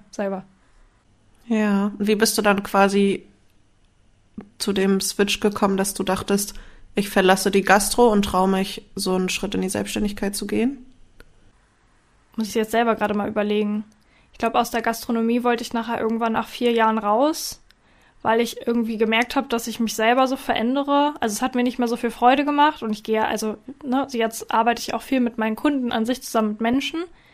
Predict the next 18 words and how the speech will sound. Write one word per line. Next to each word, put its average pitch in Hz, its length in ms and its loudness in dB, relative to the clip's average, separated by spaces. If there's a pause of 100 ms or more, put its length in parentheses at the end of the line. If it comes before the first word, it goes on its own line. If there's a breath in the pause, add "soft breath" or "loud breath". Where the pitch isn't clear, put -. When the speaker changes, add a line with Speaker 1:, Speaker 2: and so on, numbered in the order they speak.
(640 soft breath)
Speaker 1:
Aber 233 220 2
ich 233 120 -2
hab 269 120 -4
gemerkt, 240 320 0
das 254 160 -4
war 233 80 -2
einfach 233 260 -2
so 247 180 -2
stressig, 262 600 0
dass 240 180 -4
ich 247 160 -6
irgendwie 233 320 0
nachher 226 260 0
gar 220 180 6
nicht 226 180 -2
mehr 226 140 2
so 220 140 0
dieses, 214 580 -4